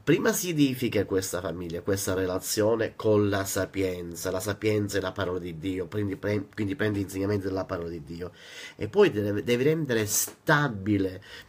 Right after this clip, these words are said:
questa relazione, questo matrimonio, come? Con la prudenza che ti insegna la parola di Dio. Per cui inizia con la parola di Dio e finisci con la parola di Dio, avrai successo sicuramente.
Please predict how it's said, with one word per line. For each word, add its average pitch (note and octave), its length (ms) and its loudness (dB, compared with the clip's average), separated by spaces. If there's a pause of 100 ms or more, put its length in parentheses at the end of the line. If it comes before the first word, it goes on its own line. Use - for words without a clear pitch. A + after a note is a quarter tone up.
(140)
questa G2+ 800 2
relazione, G#2 760 2
questo G#2 260 -2
matrimonio, D3 400 4
come? G#2 340 2
Con E3 220 4
la D3+ 100 4
prudenza D3 840 2
che F#3 160 0
ti G3 120 0
insegna E3+ 580 4
la F#3+ 160 4
parola A#2+ 280 4
di F#2+ 180 -4
Dio. G#2 380 4 (1160)
Per - 140 4
cui D#3+ 120 8
inizia D3+ 380 6
con C#3 160 4
la C3 120 2
parola C#3+ 280 4
di C#3+ 160 2
Dio E3+ 360 4
e B2+ 60 2
finisci D3 460 0
con C#3 120 0
la C3 120 2
parola C3 240 2
di C#3+ 60 -2
Dio, E3 100 4
avrai C#3 240 0
successo G#2+ 440 -2
sicuramente. C#2+ 760 -12